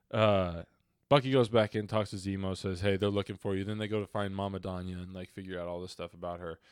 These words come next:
And then Zemo, like, bribes children with candy, which is, like,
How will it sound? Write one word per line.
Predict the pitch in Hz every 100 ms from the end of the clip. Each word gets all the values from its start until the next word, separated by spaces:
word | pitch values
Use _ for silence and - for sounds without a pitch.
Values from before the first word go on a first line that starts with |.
| _ _ -
And | 104
then | 107
Zemo, | 92 104 107 101 101
like, | 95 90 - _ _ _ -
bribes | 110 95 95 95
children | - 107 101 92 90
with | 87
candy, | - 90 85 82 82 -
which | 90 87
is, | 87
like, | 85